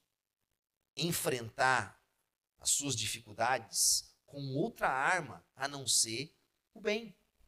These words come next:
Essa é a arma que você tem. Isso foi o que o Senhor Jesus nos deixou. Esse é o nosso instrumento de trabalho.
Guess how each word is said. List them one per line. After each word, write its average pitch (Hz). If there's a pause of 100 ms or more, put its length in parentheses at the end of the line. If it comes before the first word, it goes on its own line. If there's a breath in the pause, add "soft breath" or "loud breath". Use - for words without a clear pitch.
(1300)
Essa 139
é 190
a 185
arma 208
que 226
você 262
tem. 233 (1900)
Isso -
foi 233
o 247
que 240
o 254
Senhor 226
Jesus 226
nos 226
deixou. 277
Esse 233
é 294
o 247
nosso 247
instrumento 247
de 220
trabalho. 190